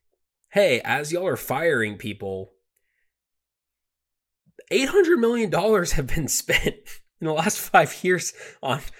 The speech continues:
guys y-, just so you don't have to have them playing or, like, working for you anymore. Like, maybe you should just be a little more patient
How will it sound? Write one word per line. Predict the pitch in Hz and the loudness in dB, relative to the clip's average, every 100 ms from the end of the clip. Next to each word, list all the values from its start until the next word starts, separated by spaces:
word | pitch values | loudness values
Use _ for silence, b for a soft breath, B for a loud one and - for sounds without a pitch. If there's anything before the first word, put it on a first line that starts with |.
| B | B
guys | 147 160 135 | -4 -2 -4
y-, | 135 - - | -8 -12 -4
just | 165 165 | 0 2
so | 180 | 0
you | 175 160 | -2 -2
don't | 131 143 139 | 0 0 0
have | 143 139 | -4 -4
to | - 117 117 _ _ _ - | -6 -8 -10 _ _ _ -4
have | 131 127 | -2 -2
them | 123 | -2
playing | 110 127 135 110 | -2 -2 -2 -4
or, | 120 | -4
like, | 104 | -4
working | 110 131 120 | -4 -6 -8
for | - | -12
you | 98 90 | -14 -14
anymore. | 87 90 - _ _ B B - | -16 -18 -20 _ _ B B -6
Like, | 117 117 b b | -6 -6 b b
maybe | 135 170 269 277 | -2 0 0 0
you | 254 214 196 | -4 -6 -6
should | - 175 160 | -8 -8 -6
just | 180 - _ _ _ 156 | -6 -8 _ _ _ -8
be | 160 220 | -4 -2
a | |
little | 190 202 233 | 2 2 2
more | 214 214 214 | 2 2 2
patient | - 269 - - | 0 0 -2 -4